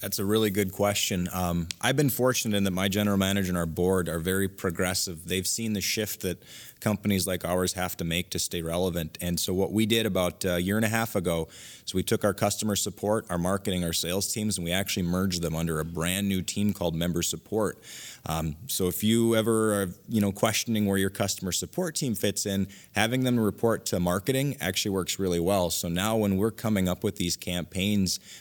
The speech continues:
we're talking about pushing out new internet speeds, they're at the table with those discussions. So it's not so much having to educate them.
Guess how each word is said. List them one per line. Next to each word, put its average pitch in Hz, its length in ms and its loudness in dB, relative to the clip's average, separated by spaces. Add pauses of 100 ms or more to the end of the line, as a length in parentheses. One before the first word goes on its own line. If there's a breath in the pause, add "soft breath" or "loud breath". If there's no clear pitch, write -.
(100)
we're 87 100 -2
talking 98 460 0
about 95 260 2
pushing 98 320 0
out 95 180 0
new 92 180 0
internet 101 380 0
speeds, 87 440 -4 (400 loud breath)
they're 117 220 2
at 113 120 2
the 85 80 -4
table 80 420 -2 (100)
with 92 200 0
those 85 180 -2
discussions. 85 600 0
So 101 120 -2
it's - 160 -2
not 123 200 -2
so - 100 -2
much 104 200 0
having 95 220 2
to 87 60 2
educate 90 500 -2
them. 85 240 0